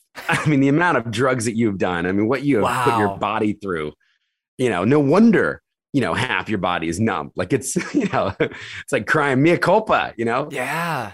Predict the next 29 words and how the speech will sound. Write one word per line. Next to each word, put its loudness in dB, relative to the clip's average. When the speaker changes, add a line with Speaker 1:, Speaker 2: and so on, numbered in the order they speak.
Speaker 1:
But -6
what, -4
what 2
happened 2
for -2
me 4
there 0
was, 0
uh, -8
like, -6
in 4
a 2
moment, 2
I -4
was -2
faced -2
with -2
mortality. -6
And -2
I'd -2
just -2
been 2
living 4
like -4
I 0
was 0
gonna 4
live 4
forever, -2